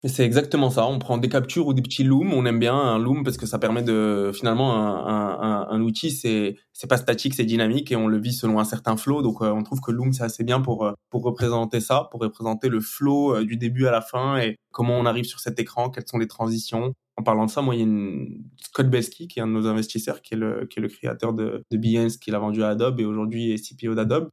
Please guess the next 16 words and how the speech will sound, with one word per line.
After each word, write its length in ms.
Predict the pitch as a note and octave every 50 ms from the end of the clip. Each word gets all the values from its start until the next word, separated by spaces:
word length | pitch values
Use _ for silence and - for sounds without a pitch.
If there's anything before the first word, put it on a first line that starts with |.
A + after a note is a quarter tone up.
| - -
euh, 80 | G#2 G#2+
dit 180 | A#2 B2+ D#3
souvent 320 | C3+ - D3+ C3 C#3 D#3+ E3
que 300 | - - A#2+ A2+ A2 - - _ _ _ _
pour 140 | - B2+ B2+
bien 240 | C3 C#3 D#3+ E3+
faire 200 | D#3+ - E3 C#3+
un 100 | C3+ C3+
benchmark, 600 | C3 C3 B2 B2 - C3+ C3+ D3 - - - - - _ -
une 120 | E3 D#3+
des 120 | D#3 D#3 C#3
choses 180 | D3 E3 C#3+
importantes, 500 | D3 C#3 C3+ D3 C#3 - - E3 G3 F#3+
c'est 100 | - C3+
pas 100 | C3 D3+
simplement 520 | D3+ - C#3+ C3 C3+ C#3 C3+ D3 D#3 D#3